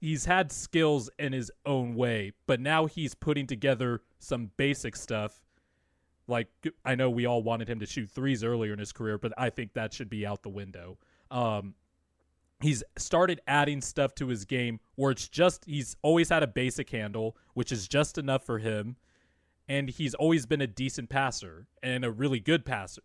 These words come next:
Th-, I think this year he's taken the next step as a really good passer, um, especially in these finals. I think he's adding more stuff to his game now where his unseen combination of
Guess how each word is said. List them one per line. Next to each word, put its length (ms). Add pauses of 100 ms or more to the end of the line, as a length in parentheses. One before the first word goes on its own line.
(100)
Th-, 140
I 80
think 220
this 240
year 140
he's 280
taken 260
the 80
next 220
step 220
as 120
a 120 (140)
really 280
good 160
passer, 560 (560)
um, 200
especially 460
in 60
these 180
finals. 560 (420)
I 120
think 140
he's 220
adding 340
more 180
stuff 360
to 120
his 160
game 340
now 380 (560)
where 560 (400)
his 420 (540)
unseen 640 (120)
combination 600
of 80